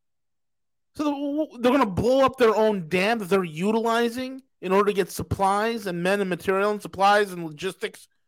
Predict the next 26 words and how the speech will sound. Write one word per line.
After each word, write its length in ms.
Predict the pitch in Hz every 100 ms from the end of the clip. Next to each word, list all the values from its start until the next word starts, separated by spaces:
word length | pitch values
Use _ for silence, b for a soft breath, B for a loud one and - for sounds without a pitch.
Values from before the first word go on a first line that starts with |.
| _ _
They're 100 | 208
gonna 100 | 185
blow 200 | 196 208
it 60 |
up? 280 | 208 247 - - _ _ _ _ _ _ _
No. 400 | 453 415 294 - _ _ _
So 140 | - 262
who 120 | 320
stands 300 | 330 330 294
to 100 | 269
gain 220 | 240 330
from 140 | 262 214
that? 240 | 147 87 _ _ _ _ _
The 80 | 339
Ukraine 340 | 370 302 330
Nazis 640 | 285 247 220 220 180 104 -
and 100 | 254
the 100 | 302
Empire 360 | 302 - 285 254
Chaos. 480 | 247 226 185 - -
That's 220 | 240 247
who, 160 | 247 202 b b -
that's 260 | 392 -
who 140 | - 240
stands 480 | - - 196 180 -
to, 260 | 175 139